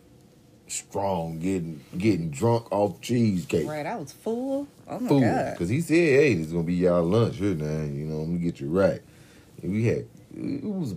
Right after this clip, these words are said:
Speaker 1: it was great because the music was playing and everything, and
Speaker 2: Mm-hmm.
Speaker 1: people were just coming in of non-nationality.
Speaker 2: You get what
Speaker 1: Coming
Speaker 2: we saying?
Speaker 1: in, coming in, just coming in. Boop.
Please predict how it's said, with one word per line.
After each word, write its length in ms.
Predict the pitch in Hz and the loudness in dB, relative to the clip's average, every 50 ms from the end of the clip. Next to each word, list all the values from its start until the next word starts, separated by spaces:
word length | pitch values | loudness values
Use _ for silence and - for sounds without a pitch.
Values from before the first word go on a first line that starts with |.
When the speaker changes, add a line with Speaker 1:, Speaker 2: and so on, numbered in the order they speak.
| - - - | -10 -8 -4
Speaker 1:
it 80 | - | -2
was 140 | 131 120 110 | -2 0 -2
great 460 | 101 92 120 113 90 - - - - 85 | 0 0 0 0 0 0 -4 -8 -12 -12
because 260 | 85 82 92 85 76 | -8 -4 -4 -4 -4
the 60 | 71 | -4
music 400 | 73 82 95 101 101 95 90 95 | -2 0 0 0 0 0 -2 -4
was 120 | 90 92 92 | -4 -6 -8
playing 600 | - - 104 98 95 92 90 90 90 92 92 90 | -6 -6 -4 -2 0 0 0 0 0 0 -2 -2
and 120 | 87 90 | -2 -2
everything, 800 | 92 90 80 82 - - 92 87 85 82 82 82 82 82 85 - - | -2 -2 -2 -4 -4 -2 -2 0 0 0 -2 -2 -2 -2 -4 -4 -4
and 100 | 73 67 | -6 -6
Speaker 2:
Mm-hmm. 180 | 147 147 156 175 - - - - - | -8 -10 -12 -14 -18 -20 -20 -12 -6
Speaker 1:
people 220 | - 196 214 185 170 | -4 -4 -4 -2 -2
were 100 | 170 180 | -2 -2
just 160 | 170 165 170 | -2 -4 -4
coming 280 | - 202 202 208 214 226 | -6 -6 -4 -4 -4 -4
in 320 | 240 240 202 135 92 - - - - - - - | -4 -2 -2 -2 -4 -4 -8 -16 -20 -20 -10 -4
of 300 | - 120 120 113 110 - - - - - - - - | 0 2 2 2 0 -2 -8 -20 -20 -20 -20 -16 -10
non-nationality. 1500 | 80 85 95 107 123 117 110 98 87 - - - - - 76 71 69 - - 58 58 - 50 - - - - - - - - _ - - - - - - | -8 -6 -4 -4 -4 -2 -4 -4 -6 -8 -16 -18 -12 -10 -8 -8 -8 -8 -10 -10 -10 -10 -10 -12 -14 -16 -16 -16 -16 -20 -20 _ -20 -20 -20 -20 -14 -12
Speaker 2:
You 160 | 160 156 160 | -12 -8 -6
get 160 | 170 196 175 | -4 -2 0
what 60 | 190 196 | 2 2
Speaker 1:
Coming 160 | 185 185 170 | 4 4 2
Speaker 2:
we 20 | - | 0
saying? 540 | - 190 180 170 175 190 196 202 185 170 143 | 0 -2 0 0 2 2 2 2 2 2 2
Speaker 1:
in, 100 | 107 90 | 2 0
coming 320 | - - 107 92 90 87 90 | 0 -2 -2 0 0 0 0
in, 200 | 90 85 82 82 | 0 0 0 0
just 240 | 98 131 123 120 - | -2 -2 -4 -4 -6
coming 320 | - 156 135 135 135 131 | -6 -4 -2 -2 -2 -2
in. 380 | 135 135 131 113 98 80 73 71 - - | -2 0 0 0 0 -2 -2 -4 0 4
Boop. 300 | 285 302 320 330 - | 6 8 8 6 6